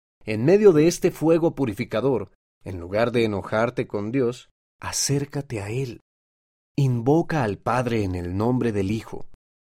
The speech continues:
Camina con ellos en el Espíritu, día a día.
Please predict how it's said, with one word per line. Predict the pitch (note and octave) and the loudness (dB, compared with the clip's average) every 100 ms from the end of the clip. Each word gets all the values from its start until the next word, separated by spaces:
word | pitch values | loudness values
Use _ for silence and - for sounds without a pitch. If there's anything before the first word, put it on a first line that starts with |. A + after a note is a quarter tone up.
| _ | _
Camina | F2 F2 G#2+ C3+ C3 | -10 -4 0 0 -2
con | G#2 | -4
ellos | G#2 C3+ D3+ C#3+ | -2 -2 -4 -4
en | A2 | -6
el | G#2 | -4
Espíritu, | G#2 - C#3+ D3 - - - _ _ _ | -6 -4 -4 -4 -6 -14 -20 _ _ _
día | - A#2 C3+ C#3 A#2+ A2 G#2 | -8 -2 0 0 -2 -6 -10
a | - G2 | -12 -12
día. | G2 G2+ E2+ - | -10 -8 -10 -12